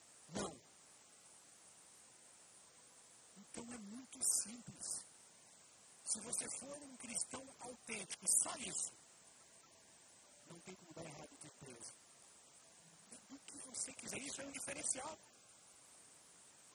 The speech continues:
Isso é um grande diferencial. Sabe por quê? Porque ninguém faz. Ninguém faz.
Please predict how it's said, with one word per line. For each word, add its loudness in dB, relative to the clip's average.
Isso 8
é 2
um -2
grande 2
diferencial. 6
Sabe 6
por 0
quê? 0
Porque 0
ninguém 2
faz. 2
Ninguém 0
faz. -2